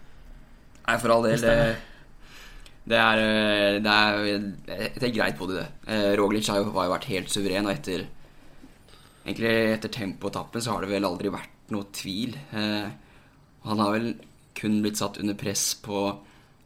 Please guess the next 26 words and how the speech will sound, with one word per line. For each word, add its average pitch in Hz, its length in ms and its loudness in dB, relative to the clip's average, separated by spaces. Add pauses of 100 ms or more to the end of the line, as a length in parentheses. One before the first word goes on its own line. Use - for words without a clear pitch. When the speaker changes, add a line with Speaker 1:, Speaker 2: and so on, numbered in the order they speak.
(540)
Speaker 1:
ja, 110 100 6
sidevindstapper, 101 720 0
da. - 380 -6
Eh, 104 800 -2 (340)
så - 160 -6
det 107 80 0
har 104 80 4
aldri 107 160 -2
vært, 110 320 0
eh, 104 160 0
tvil 98 320 -2
om 98 240 0
Roglic 107 400 -4
sin 104 160 -4
styrke. 113 400 -4 (800)
Eh, 104 680 -4 (1160)
så 104 240 -4 (420)
det 80 120 0
er, 95 40 2
vil 143 120 0
si, 120 80 -4
det 110 80 2
er, 85 100 0
det 104 80 0
er 107 140 0
jo 117 100 -6